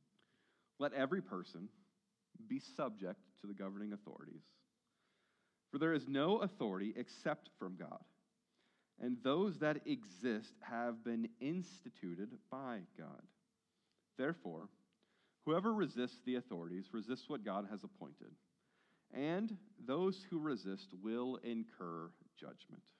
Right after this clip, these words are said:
For rulers are not a terror to good conduct, but to bad. Would you have no fear of the one who is in authority? Then do what is good,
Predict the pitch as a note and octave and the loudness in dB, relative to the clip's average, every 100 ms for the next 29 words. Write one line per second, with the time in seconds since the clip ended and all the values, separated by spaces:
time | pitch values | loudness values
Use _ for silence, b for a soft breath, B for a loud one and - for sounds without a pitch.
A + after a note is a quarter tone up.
0 | _ _ b b b b - C3+ D#3 A3+ | _ _ b b b b 0 4 6 4
1 | F3+ C3 A#2 A2+ - A#2 A2+ G#2+ F#2 F#2 | 4 4 4 2 0 2 2 0 -4 -6
2 | F2 E2+ E2 D#2 E2 - F#2+ - - F#2 | -6 -12 -12 -10 -12 -10 -10 -10 -8 -6
3 | E2+ - - _ _ _ _ _ _ b | -6 -10 -20 _ _ _ _ _ _ b
4 | b b b E3+ F3 D3+ D#3 F3 F#3+ D#3+ | b b b 2 4 4 4 6 4 4
5 | D#3 F#3+ - B2 A2 A2+ A2+ A2+ G#2+ G2+ | 4 4 2 2 4 2 2 0 2 0
6 | G#2 G2+ G2 F#2+ G2 - - - - _ | -2 -2 -2 -4 -6 -10 -12 -16 -18 _
7 | _ b b b b _ B2+ D#3+ F3 E3+ | _ b b b b _ -4 2 2 2
8 | C#3 - F#2 | 0 0 -2